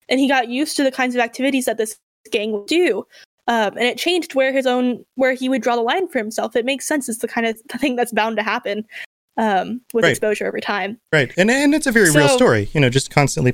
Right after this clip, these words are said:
Speaker 2: again, pushing, pushing that envelope a little bit further and a little bit further. And eventually, you know, every time you cross the line, you're like, "Ugh, uh, I, I crossed the line on that time." But after doing that over and over again, eventually you look back on your previous self and you're like, "Wow, I'm not even the same person anymore."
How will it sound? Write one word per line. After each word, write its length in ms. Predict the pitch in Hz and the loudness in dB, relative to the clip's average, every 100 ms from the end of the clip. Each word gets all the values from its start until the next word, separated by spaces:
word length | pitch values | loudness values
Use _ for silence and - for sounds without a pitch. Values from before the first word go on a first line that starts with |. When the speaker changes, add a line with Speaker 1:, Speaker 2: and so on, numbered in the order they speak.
| - | 0
Speaker 2:
again, 260 | 127 127 | 2 2
pushing, 380 | 107 117 - 135 | 2 -2 -2 -4
pushing 320 | - 117 - | -6 -8 -2
that 140 | 170 202 | 2 2
envelope 360 | 120 113 156 - 123 | 2 0 -2 -6 -10
a 20 | |
little 220 | 107 120 | -6 -2
bit 100 | 127 | -2
further 320 | - 104 107 | -2 -2 -2
and 80 | 135 | -2
a 40 | |
little 160 | 104 107 | -2 -4
bit 100 | - | -6
further. 300 | - 98 101 - - _ _ | -6 -6 -6 -12 -20 _ _
And 120 | 139 | 2
eventually, 680 | 123 147 - 143 131 123 127 | 4 4 2 4 4 2 -2
you 220 | - - 147 | -6 0 2
know, 180 | 107 - - - | 2 -2 -14 0
every 220 | 175 208 | 2 4
time 180 | 196 175 | 4 4
you 40 | |
cross 260 | - 147 - | 4 2 4
the 100 | 139 | 4
line, 280 | 190 180 | 6 6
you're 120 | 139 139 | 6 4
like, 180 | 135 - | 4 0
"Ugh, 260 | 175 135 104 - - | 0 0 0 -12 -16
uh, 460 | 135 135 120 147 147 - - | -12 -10 -2 2 2 0 -6
I, 180 | 131 143 | -2 0
I 100 | 135 | -2
crossed 260 | - 139 - | 0 -2 2
the 60 | |
line 180 | 143 147 | 2 4
on 60 | 135 | 4
that 120 | 156 | 4
time." 180 | 117 110 - - - _ | 2 -2 -8 -20 -20 _
But 100 | 143 | 2
after 300 | 147 156 156 | 2 4 2
doing 340 | 123 147 170 | 4 4 6
that 160 | 147 135 | 6 6
over 160 | 135 127 | 4 6
and 100 | 123 | 6
over 220 | 175 151 | 6 4
again, 200 | 117 110 | 4 2
eventually 340 | 110 127 160 | 2 0 2
you 60 | 117 | 2
look 160 | 107 - | 0 0
back 240 | 117 - | 0 2
on 100 | 113 | 0
your 100 | 101 | 0
previous 360 | - 110 98 - | -2 -2 -2 0
self 240 | 143 127 | 0 2
and 80 | 117 | -2
you're 100 | 107 | -2
like, 220 | 101 98 | -2 -4
"Wow, 240 | 107 107 95 | -4 -4 -4
I'm 140 | 107 | -2
not 120 | 131 | 0
even 140 | 123 107 | 0 -2
the 60 | |
same 160 | 95 92 | -4 -6
person 340 | - - 104 | -4 -4 -4
anymore." 320 | 104 117 - | -10 -12 -18